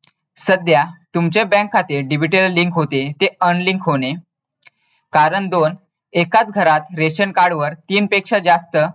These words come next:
महिलांची नावे असणे. कारण तीन, घरात सरकारी कर्मचारी असणे. या तीन कारणांमुळे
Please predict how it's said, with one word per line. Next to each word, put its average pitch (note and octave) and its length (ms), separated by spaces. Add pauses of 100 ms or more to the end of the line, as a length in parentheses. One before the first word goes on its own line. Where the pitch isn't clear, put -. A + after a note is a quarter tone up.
महिलांची E3 440
नावे E3 260
असणे. D#3 340 (920)
कारण F3+ 320
तीन, F3+ 280 (220)
घरात E3+ 280 (120)
सरकारी F3 380
कर्मचारी F#3+ 560
असणे. E3 320
या - 1200
तीन B3 280
कारणांमुळे G3+ 680